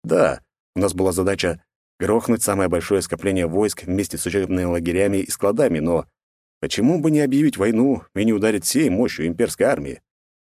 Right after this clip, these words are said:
Ведь наш контингент только частично состоял из регулярной армии. Было много гвардейцев родов, что, в принципе, было не запрещено. Но у родовых гвардейцев был один, но очень серьезный недостаток.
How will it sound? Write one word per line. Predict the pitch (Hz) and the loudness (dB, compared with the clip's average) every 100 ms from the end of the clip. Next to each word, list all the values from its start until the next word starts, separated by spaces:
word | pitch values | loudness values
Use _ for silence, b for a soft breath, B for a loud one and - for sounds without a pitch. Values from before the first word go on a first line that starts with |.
| _ _ | _ _
Ведь | 87 87 | -4 -2
наш | 92 90 | -2 -2
контингент | 90 80 87 87 127 120 - - _ _ _ - | -4 -4 -4 0 0 0 -4 -14 _ _ _ -6
только | 90 85 | -6 -4
частично | - 127 - - 85 | -4 -2 -2 -2 -2
состоял | - 80 95 98 87 | -4 -2 0 2 0
из | 82 | -2
регулярной | 85 104 95 107 117 82 82 | -4 -2 -2 0 0 0 0
армии. | 120 82 69 - _ _ _ _ | 0 0 -6 -8 _ _ _ _
Было | 82 104 110 | -4 0 2
много | 107 110 95 | 2 2 0
гвардейцев | 90 101 107 101 - | 0 0 0 -2 -2
родов, | 101 117 156 - - | -4 0 0 -2 -6
что, | - 80 | -6 -6
в | - | -2
принципе, | 101 85 - 78 | -4 -2 -2 -2
было | 76 85 76 69 | 0 0 0 -2
не | 98 | -4
запрещено. | 87 95 120 - 139 69 - _ _ _ _ - | -4 -2 -2 0 0 0 -4 _ _ _ _ -2
Но | 85 120 | 2 4
у | |
родовых | 127 120 127 107 | 4 2 2 2
гвардейцев | 104 113 120 117 110 87 | -2 0 0 0 -4 -2
был | 85 90 | -2 0
один, | 85 107 110 85 b _ _ | 0 0 -2 -2 b _ _
но | 82 87 85 98 113 | -2 0 2 2 0
очень | 110 113 | -2 -2
серьезный | 110 104 92 85 85 | -2 0 0 0 0
недостаток. | 92 90 113 - 135 - | -2 0 -2 -2 -4 -4